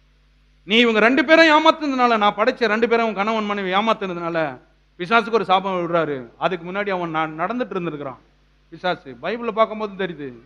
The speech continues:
இப்ப என்ன பண்ணிட்டு இருக்கிறானா? வயித்திலே அப்படியே ஊறுறான் பாருங்க. அதை போய் பாருங்க நம்ம ஆளுங்க இப்படின்றது.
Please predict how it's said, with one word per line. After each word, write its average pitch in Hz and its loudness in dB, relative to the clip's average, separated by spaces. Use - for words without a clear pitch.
இப்ப 175 0
என்ன 185 2
பண்ணிட்டு 190 -4
இருக்கிறானா? 165 0
வயித்திலே 214 2
அப்படியே 185 0
ஊறுறான் 160 -4
பாருங்க. 127 -14
அதை 180 -2
போய் 202 -2
பாருங்க 180 0
நம்ம 170 0
ஆளுங்க 180 -2
இப்படின்றது. 160 -8